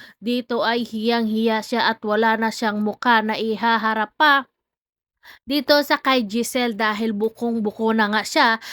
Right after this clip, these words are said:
nitong si Moira. Ayon pa nga kay Justin, wala kang isang salita. Um, "Moira, bakit mo ako nilaglag at bakit mo sinabi na kasabwat mo ako? Pagbabayaran mo ang ginawa mo sa akin."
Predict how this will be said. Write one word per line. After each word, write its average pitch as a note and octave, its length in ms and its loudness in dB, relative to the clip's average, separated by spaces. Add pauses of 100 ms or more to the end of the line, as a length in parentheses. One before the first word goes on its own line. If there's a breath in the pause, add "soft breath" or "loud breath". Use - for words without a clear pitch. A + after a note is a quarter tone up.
(160 loud breath)
nitong C4+ 560 -2
si C4 240 -2
Moira. F#3+ 720 0 (240 loud breath)
Ayon B3+ 400 2
pa B3 80 0
nga A3+ 240 0
kay G#3+ 240 -4
Justin, A3 640 -2
wala G3+ 400 2
kang G#3 240 -6
isang G#3 420 -6
salita. G#3 600 0 (400 loud breath)
Um, G3 480 -2
"Moira, A#3+ 480 2
bakit G#3 480 -2
mo A3 180 -4
ako G#3+ 300 -4
nilaglag G#3+ 720 0
at F#3+ 100 -10
bakit G#3 540 -2
mo G#3 160 -4
sinabi G#3 720 -2 (320 loud breath)
na C#4+ 180 4
kasabwat A3 840 0
mo F#3+ 160 -2
ako? F#3 320 -8
Pagbabayaran G3 960 0
mo F#3+ 240 -4
ang A3 160 -2
ginawa A3+ 480 2
mo G#3+ 160 -6
sa F#3+ 400 -6
akin." F3 400 -8